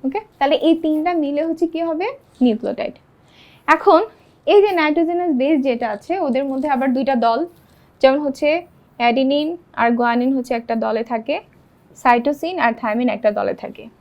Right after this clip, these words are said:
কিন্তু কে, এখানে কোনো দলই হচ্ছে স্বয়ংসম্পূর্ণ না, একজন আরেকজন ছাড়া চলতে পারে না। সেজন্য বলে যে পিউরিন, পাইরিন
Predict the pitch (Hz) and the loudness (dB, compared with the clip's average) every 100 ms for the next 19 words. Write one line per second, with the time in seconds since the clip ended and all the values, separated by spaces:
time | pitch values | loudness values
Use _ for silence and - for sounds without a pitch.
0 | _ - 349 370 294 392 _ _ _ - | _ -4 -4 -2 -6 -8 _ _ _ 2
1 | 339 359 330 - _ - 294 269 330 339 | 4 2 -2 -10 _ -2 -2 -2 -2 -2
2 | 339 330 330 262 254 254 294 294 320 254 | -2 0 2 4 4 4 0 -2 0 0
3 | 226 240 220 - 208 190 180 - _ - | -2 -2 -4 -4 -6 -6 -10 -14 _ -20
4 | - - 269 330 330 269 277 285 269 - | -4 2 4 4 4 4 4 0 -2 -2
5 | 277 285 311 294 240 190 - 226 269 302 | 0 2 2 4 2 0 -4 -2 0 0
6 | 311 320 330 440 - _ _ - 247 269 | 0 0 2 0 -2 _ _ -2 2 2
7 | 294 294 294 320 262 269 | 4 2 2 6 6 6